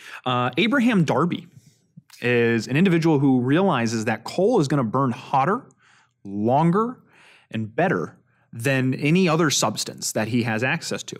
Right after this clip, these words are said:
And, and that heat allows him to melt down in the iron better and then remove the impurities from it. So in other words, Abraham Darby has just figured out how to produce a better, stronger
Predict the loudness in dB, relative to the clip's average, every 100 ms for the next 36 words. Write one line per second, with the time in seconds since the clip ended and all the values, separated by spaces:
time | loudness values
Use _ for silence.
0 | -8 -8 -4 -2 -2 -4 -8 -2 0 0
1 | -4 -12 _ -20 -16 -4 0 2 2 2
2 | 0 0 -2 -4 -8 -6 -8 -10 -14 -20
3 | _ -2 2 4 4 4 2 -4 -20 -10
4 | -4 -2 0 0 -2 -2 0 2 2 2
5 | 0 -2 -2 -6 -8 -2 -2 0 0 2
6 | 0 -2 -2 -4 -6 _ _ _ -20 -10
7 | -2 0 0 2 2 2 2 2 2 4
8 | 4 4 4 2 2 0 -2 0 2 2
9 | 0 -4 -8 -16 -8 -2 2 2 2 0
10 | 2 0 0 0 2 2 2 2 2 2
11 | 2 2 0 -4 -2 0 0 0 -2 -4
12 | -2 -2 -2 -4 -6 -4 -2 0 0 -4
13 | -8 -4 -4 -2 0 0 0 0 -2